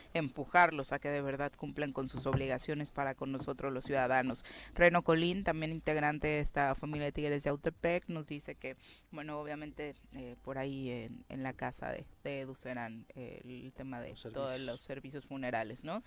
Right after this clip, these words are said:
Speaker 1: Arnaldo Pozas, profe, muchas gracias por acompañarnos. Y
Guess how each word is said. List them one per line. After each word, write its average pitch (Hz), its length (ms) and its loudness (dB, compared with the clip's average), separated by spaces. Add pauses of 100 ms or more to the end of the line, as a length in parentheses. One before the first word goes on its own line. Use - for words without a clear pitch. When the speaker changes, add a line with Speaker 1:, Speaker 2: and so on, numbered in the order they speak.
(300)
Speaker 1:
Arnaldo 185 340 4
Pozas, 185 460 -2
profe, 175 300 -4
muchas 165 280 -10
gracias 165 440 -2
por 160 180 -2
acompañarnos. 196 840 -2 (300)
Y 277 400 0